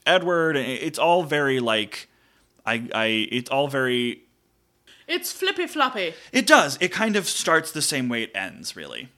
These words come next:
Speaker 2: Yes. Yes. And, oh my God, they're in love. How exciting. Also, how the fuck did they get down from there?
Speaker 1: <laughs> Very carefully.
Speaker 2: Yeah.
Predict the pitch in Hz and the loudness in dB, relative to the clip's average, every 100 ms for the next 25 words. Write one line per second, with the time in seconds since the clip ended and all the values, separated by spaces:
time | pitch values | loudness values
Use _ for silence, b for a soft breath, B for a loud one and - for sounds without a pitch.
0 | _ 220 - - - - _ _ _ 185 | _ -12 -10 -12 -14 -14 _ _ _ -12
1 | - - - _ B B B B _ 226 | -10 -12 -14 _ B B B B _ -2
2 | 240 233 220 220 214 - - _ - 285 | 2 2 0 0 -4 -4 -14 _ 0 2
3 | 339 320 294 285 - 254 262 254 214 214 | 2 2 4 2 2 2 2 0 0 0
4 | 202 202 - - _ _ _ _ - 247 | -2 -4 -14 -20 _ _ _ _ -4 -2
5 | 240 240 214 190 180 180 175 170 - 254 | -2 -4 -2 0 0 -2 -6 -14 -10 -10
6 | 247 269 269 247 - - - 240 - 208 | -6 -6 -4 -6 -8 -6 -4 -4 -4 -4
7 | 202 185 185 175 165 170 156 143 139 139 | -4 -4 -6 -6 -6 -10 -12 -8 -8 -4
8 | - 240 214 139 135 131 127 127 120 95 | -2 0 0 0 -4 -2 -2 -4 -4 -8
9 | 101 - | -8 -12